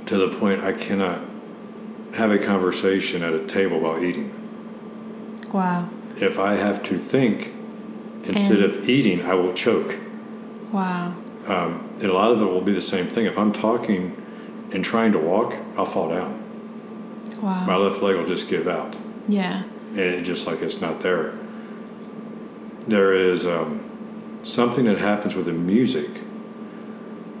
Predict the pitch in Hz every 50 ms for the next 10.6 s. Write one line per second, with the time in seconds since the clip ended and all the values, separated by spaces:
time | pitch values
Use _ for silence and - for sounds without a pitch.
0 | - - - 95 87 85 85 85 85 82 82 82 87 85 85 87 82 80 80 -
1 | - 95 90 87 92 82 - - - 82 80 - - - - - - - - -
2 | - - - - - - - - 104 107 104 101 101 92 80 92 90 90 95 95
3 | - 90 80 82 107 110 110 - - 95 85 85 85 87 87 85 85 87 92 98
4 | 95 95 87 - - - 107 107 113 117 107 - - 87 82 82 - - - -
5 | 107 120 131 131 - - 98 92 87 85 85 82 82 82 82 82 82 - - 82
6 | 80 - - 110 113 104 92 82 80 - 78 78 76 71 69 - - - - -
7 | - - - - - 220 214 208 214 208 202 202 208 - - - - 90 87 87
8 | - 98 90 87 92 87 90 95 92 87 82 - 82 85 90 104 113 107 101 -
9 | - 87 80 - 95 87 87 85 - - - - - 92 82 - - 82 80 76
10 | 82 80 80 82 80 85 85 85 82 80 78